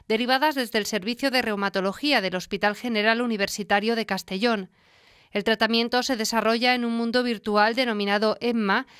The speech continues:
en el que se insertan narrativas, vídeos, músicas, sonidos e instrucciones terapéuticas que las pacientes experimentan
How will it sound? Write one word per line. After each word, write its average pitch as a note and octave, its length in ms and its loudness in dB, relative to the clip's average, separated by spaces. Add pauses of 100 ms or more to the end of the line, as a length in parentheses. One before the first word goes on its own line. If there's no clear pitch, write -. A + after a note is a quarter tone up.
(160)
en A3 140 0
el A3 80 -2
que A#3+ 100 -4
se A#3+ 140 -4
insertan C4+ 540 -2
narrativas, A#3+ 720 0
vídeos, A3 560 -2
músicas, A3+ 600 -2
sonidos A3 580 -2 (300)
e G#3+ 60 2
instrucciones C#4+ 680 -2
terapéuticas G3+ 800 -2
que G3 120 -6
las F#3 180 -6
pacientes A#3+ 560 -2
experimentan A#3+ 880 -2